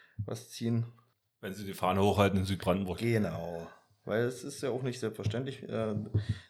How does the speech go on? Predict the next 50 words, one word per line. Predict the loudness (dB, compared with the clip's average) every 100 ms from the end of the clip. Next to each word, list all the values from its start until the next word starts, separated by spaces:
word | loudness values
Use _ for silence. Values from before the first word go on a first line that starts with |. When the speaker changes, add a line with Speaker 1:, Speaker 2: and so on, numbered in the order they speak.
| _
Speaker 1:
die | -2
haben | 2 2 0 -4 -14 _ -20 -6
wesentlich | 0 2 2 2
mehr | 4 4
Mittel | 4 0 2
als | 2 2 0
wir, | 2 6
aber | 6 6 4
in | 2
ihrer | 0 2 2
Preisklasse | 4 4 4 2 0 2 0
sind | 0 -4
sie | -4 0
wieder | 2 2
die | 0 0
armen | 2 4 2
Süppchen, | 0 -2 2 2 2 -2 -12 -14 -2
wenn | 0
du | 2
siehst, | 0 -2
was | 2
andere | 2 4
Leute | 2 2
da | 4
auch | 4
fahren. | 4 4 6
Oder | 4 2
Speaker 2:
Meinst, | 4 4
Speaker 1:
beziehungs- | 2 6
Speaker 2:
meinst | 6 6
du, | 8
in | 8
der | 8
Brandenburg-Liga | 6 4 4 4 2 2
ist | -2 0
Bad | 0
Liebenwerda | 2 2 4 2
das | 0
Plesser | -2 0 2 0 -2 -4
der | -2 0
Landesliga? | 0 -2 -2 2 4 2
<laughs> | 4 6
Speaker 1:
So | 8 10
ungefähr, | 12 10 8 10 10 10
ja. | 8 6 6 8 8
<laughs> |
So | 8 10
würde | 10
ich | 10
das, | 6